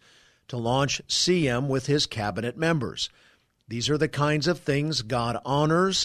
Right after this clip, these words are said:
and responds to by blessing a nation," end quote. For twenty-two years, Capitol Ministries has been committed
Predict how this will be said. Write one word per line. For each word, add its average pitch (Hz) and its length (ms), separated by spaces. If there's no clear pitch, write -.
and 110 220
responds 147 800
to 160 340
by 131 440
blessing 123 720
a 135 120
nation," 135 680
end 107 280
quote. 120 280
For 123 160
twenty-two 185 720
years, 170 580
Capitol 131 360
Ministries 151 540
has 135 220
been 127 180
committed 147 560